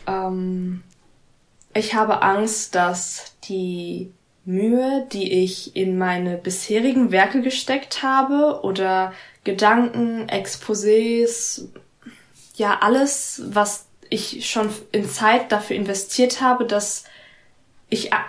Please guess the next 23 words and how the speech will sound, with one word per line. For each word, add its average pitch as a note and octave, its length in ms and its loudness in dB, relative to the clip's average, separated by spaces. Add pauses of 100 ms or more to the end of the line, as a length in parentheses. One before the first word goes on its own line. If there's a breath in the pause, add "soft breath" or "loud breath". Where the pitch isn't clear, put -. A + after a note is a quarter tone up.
(120)
a-, A3 260 6
irgendwann B3+ 560 2
so G#3 280 4
viel - 260 0
Angst C#4 380 0
habe, C#4 600 2
dass A3+ 240 -2
ich - 220 -10 (600)
das - 160 -4
einfach A#3 300 0
nicht - 180 -4
mehr G3 180 2
weitermache, A#3+ 840 2 (540 loud breath)
weil G3+ 200 4
ich G3+ 80 -6
das G#3 200 -4
Gefühl A3 380 0
hab, G#3+ 240 2 (100)
okay, G#3+ 640 0 (1120)
ich F#3 200 -2
schaff's - 420 -4
nicht. F3 440 -6
Also, F#3+ 480 2